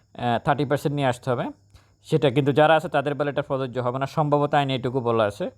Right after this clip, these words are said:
আমি যতটুকু শুনেছি। কমিশন একটা আইপিও নিয়ে আসতে পারে নাই ভালো, এটা অবশ্য কমিশনের ব্যর্থতা, ঢাকা স্টক এক্সচেঞ্জের ব্যর্থতা।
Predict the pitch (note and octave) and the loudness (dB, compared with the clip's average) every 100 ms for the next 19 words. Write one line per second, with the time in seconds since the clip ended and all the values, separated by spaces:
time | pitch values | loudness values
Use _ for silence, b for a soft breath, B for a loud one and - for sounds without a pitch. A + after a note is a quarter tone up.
0 | _ B2+ A#2+ B2 A#2+ A2+ B2 D3 B2+ - | _ -8 -4 -2 -2 -4 -4 -8 -6 -2
1 | E3+ B2 - - b b b b b _ | 0 0 -4 -14 b b b b b _
2 | _ _ _ _ - _ _ - - _ | _ _ _ _ -20 _ _ -20 -20 _
3 | b b b b b b _ _ - E3+ | b b b b b b _ _ 0 2
4 | F#3 G#3+ G3 F#3+ F3+ - _ - _ _ | 2 2 0 2 -2 -2 _ -20 _ _
5 | - D#3+ E3+ E3+ E3 D3+ D3 C#3 D3 D3+ | -4 0 0 0 -2 0 0 -2 -2 -2
6 | C#3 C3+ A#2+ A2 G2+ - G3 F#3 - F3+ | 0 -4 0 0 -2 -2 0 0 0 -4
7 | D#3+ D3+ D3 C#3+ C3+ B2 C3+ F3+ G#3 _ | -4 -4 -4 -4 -6 -6 -12 -12 -14 _
8 | - B2 B2+ C#3+ - C#3 C3 D3 C3+ C3+ | -2 0 2 2 0 -4 -4 -6 -8 -6
9 | B2+ - A#2+ D#3 | -6 -6 -10 -10